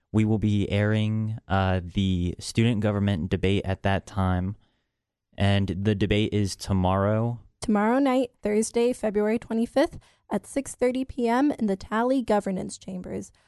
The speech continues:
Speaker 2: I will be one of the moderators, so come check out, be informed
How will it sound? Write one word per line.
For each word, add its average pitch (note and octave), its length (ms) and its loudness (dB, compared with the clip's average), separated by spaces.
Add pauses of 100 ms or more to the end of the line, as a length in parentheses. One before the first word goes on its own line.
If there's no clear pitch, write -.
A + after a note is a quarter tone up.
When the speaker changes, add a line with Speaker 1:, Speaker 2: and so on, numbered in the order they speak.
(220)
Speaker 2:
I F3+ 240 2
will A3 160 2
be A3+ 220 0
one G#3+ 160 2
of G#3+ 120 0
the A3+ 60 -2
moderators, G#3+ 640 0
so F#3+ 540 2 (260)
come A#3+ 380 2 (140)
check - 260 -4
out, A3+ 280 2 (120)
be G#3 100 2
informed A3 540 2